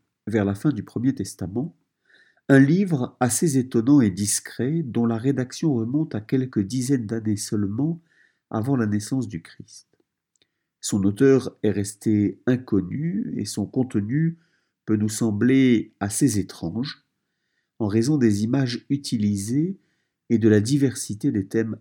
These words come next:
abordés. Il s'agit du livre de la sagesse. Dans le langage biblique,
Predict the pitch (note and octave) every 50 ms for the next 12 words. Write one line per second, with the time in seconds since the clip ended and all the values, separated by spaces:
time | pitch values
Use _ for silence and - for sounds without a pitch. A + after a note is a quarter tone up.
0 | _ - G#2+ G#2 G#2 A2 A2 - _ _ - - C#3 - _ _ _ _ _ _
1 | _ _ _ _ _ _ _ _ _ _ _ _ _ _ _ _ _ _ A#2 A#2+
2 | A#2+ - D#3 D3+ D3 F#3+ G3+ D#3+ C#3 B2 A#2 C3 D#3+ F3+ F#3+ F#3 - D#3+ C#3+ D3+
3 | E3 - _ _ - G#2 G#2+ G#2+ A#2+ A#2+ A2 - F2 - - - - - - -
4 | - - - - - _ _ _ _ _ _ _ _ _ _ _ _ _ _ _
5 | _ _ _ _ _ _ _ _ _ _ _ _ _ _ - - C3 E3+ F#3 E3
6 | C#3 B2+ D3+ E3+ C#3+ A2+ G#2 G2+ F2+ G2 C#3 G2 G#2+ - - _ - -